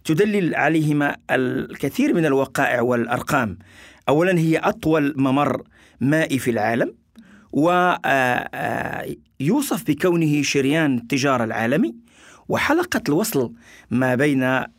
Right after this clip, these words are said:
المتعاملين شرقًا وغربًا. هو ممر يختصر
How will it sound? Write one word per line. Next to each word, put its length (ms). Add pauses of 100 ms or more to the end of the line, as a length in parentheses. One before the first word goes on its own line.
(100)
المتعاملين 920
شرقًا 580 (540)
وغربًا. 1000 (460)
هو 380
ممر 480 (480)
يختصر 720